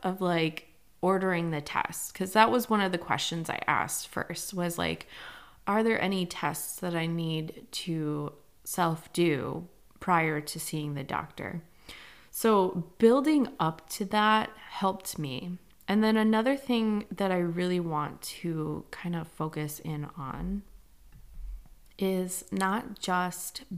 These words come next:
building up to the question, so, like, not just starting with the meatiest question,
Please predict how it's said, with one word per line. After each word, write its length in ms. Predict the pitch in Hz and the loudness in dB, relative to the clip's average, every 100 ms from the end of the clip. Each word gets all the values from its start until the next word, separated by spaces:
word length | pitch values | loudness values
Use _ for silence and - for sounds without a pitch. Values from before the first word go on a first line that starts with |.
| - | 0
building 460 | 180 185 185 175 - | 2 4 2 2 2
up 360 | 160 165 - - - | 2 2 -8 -20 -14
to 140 | - 233 | -4 -2
the 120 | 240 | -2
question, 800 | - 247 240 - 262 262 277 285 | 2 0 0 -2 0 2 0 -2
so, 300 | - 190 180 | -2 -2 0
like, 280 | 170 165 - | 0 0 0
not 260 | 220 214 | 0 0
just 340 | 185 180 175 - | 0 0 0 -2
starting 400 | 175 175 165 170 | -2 -2 -2 -2
with 140 | 170 | -4
the 80 | 165 | -2
meatiest 560 | 160 156 85 - 170 | -2 -2 -4 -4 -6
question, 600 | - 170 170 - - 196 | -6 -6 -6 -6 -6 -6